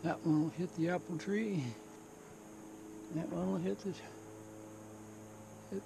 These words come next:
the, that one will, yeah,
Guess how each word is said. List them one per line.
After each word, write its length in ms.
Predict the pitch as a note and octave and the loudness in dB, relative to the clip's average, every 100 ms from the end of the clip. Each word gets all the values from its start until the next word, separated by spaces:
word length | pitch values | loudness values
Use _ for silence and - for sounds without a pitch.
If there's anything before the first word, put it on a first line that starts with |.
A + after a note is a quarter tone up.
| - | -2
the, 80 | F#3 E3 - - - - - - - - - - G#2+ - G#2+ G#2+ G#2+ G#2+ G#2+ G#2+ A2 - - - - - - - | -4 -4 -8 -12 -12 -12 -12 -12 -12 -12 -12 -12 -12 -12 -12 -12 -10 -10 -10 -12 -12 -12 -12 -14 -12 -12 -12 -8
that 100 | C3+ A2 | -8 0
one 240 | D3+ D3+ | 2 2
will, 80 | F2 - - - - - - - - - - - - - G#2+ G#2+ G#2+ G#3 | 0 -4 -10 -12 -12 -12 -14 -14 -14 -14 -12 -12 -12 -12 -12 -10 -8 -4
yeah, 60 | F#2+ | -4